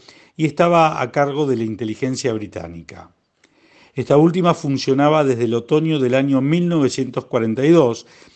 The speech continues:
y se presentaba como la emisora oficial del movimiento de resistencia polaco. Según una nota de la inteligencia británica, Sweet fingía ser una radio móvil situada en algún lugar cerca de Varsovia,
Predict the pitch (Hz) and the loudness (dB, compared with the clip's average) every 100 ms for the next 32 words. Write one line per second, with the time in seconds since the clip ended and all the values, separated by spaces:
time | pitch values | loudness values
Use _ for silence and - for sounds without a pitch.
0 | _ _ - 175 196 180 180 175 190 190 | _ _ -8 -2 -2 -2 -4 -2 2 2
1 | 185 156 139 131 131 127 127 139 180 185 | 0 0 2 2 2 2 0 -2 0 0
2 | - 139 - 160 156 131 127 123 120 127 | -2 -6 -2 -2 0 -2 0 0 0 0
3 | 151 160 165 131 110 110 95 120 120 127 | 0 0 0 0 -2 -6 -6 -4 -2 -2
4 | 113 113 101 85 - - 90 _ _ _ | -4 -4 -4 -6 -12 -20 -20 _ _ _
5 | _ _ _ _ _ - - 139 165 170 | _ _ _ _ _ -6 2 6 6 4
6 | 156 147 147 175 - 143 127 117 113 104 | 2 0 0 -2 -2 -2 0 -2 -4 -8
7 | 104 143 139 127 131 180 156 135 135 135 | -6 -4 -4 -4 -4 -4 -2 -2 -2 -2
8 | 180 196 _ _ _ _ _ _ - - | -4 -4 _ _ _ _ _ _ -12 -2
9 | 208 208 - - - 143 135 165 156 - | 2 0 -2 -8 -4 -4 0 0 2 2
10 | 160 151 - 120 113 127 143 127 160 185 | 2 2 -2 -4 -2 0 2 2 4 4
11 | 143 151 165 - - 123 123 110 107 120 | 2 -2 -4 -8 -4 -2 -2 -2 -4 -4
12 | 139 127 131 135 - 147 139 123 113 107 | 0 2 2 0 -2 -4 -4 -4 -4 -4
13 | 110 - 196 127 120 156 | -6 0 2 4 2 0